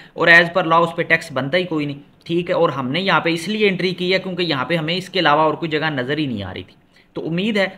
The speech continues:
आपको चीज़ें क्लियर होगी होंगी। अब इसकी यहाँ पे जो भी आपका टोटल प्रॉफिट बनेगा वो मैंने अपनी वीडियोज़ में बताया हुआ है, सेम इसको यहाँ से कॉपी करना है आपने, और income from other source में आपने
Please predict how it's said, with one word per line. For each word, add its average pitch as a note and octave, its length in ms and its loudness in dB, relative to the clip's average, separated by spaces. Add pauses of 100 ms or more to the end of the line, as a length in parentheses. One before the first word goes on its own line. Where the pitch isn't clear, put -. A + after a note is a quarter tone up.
(220)
आपको D#3 300 0
चीज़ें E3+ 260 -4
क्लियर F#3 280 -2
होगी D3+ 200 -4
होंगी। D#3 280 -6 (320)
अब F3 140 -2
इसकी A3 260 -4
यहाँ E3 380 0
पे G3 120 -2
जो F#3+ 180 2
भी A3 140 0
आपका F#3+ 280 4
टोटल F#3 300 -4
प्रॉफिट F3+ 360 -2
बनेगा E3+ 320 0
वो E3 160 -2
मैंने E3 200 -2
अपनी D#3 240 -4
वीडियोज़ D3+ 340 -4
में D#3+ 120 -8
बताया B2+ 340 -2
हुआ D3+ 160 0
है, C#3+ 60 -2
सेम G#3 320 -2
इसको F#3 280 -6
यहाँ C3+ 180 0
से D#3 140 -6
कॉपी C3+ 300 -4
करना F#3 260 -2
है E3 60 2
आपने, C#3+ 240 -6 (1300)
और D3+ 260 0
income E3+ 300 -2
from F3 300 0
other G3+ 200 0
source E3+ 300 -4
में E3+ 140 -4
आपने D3+ 460 0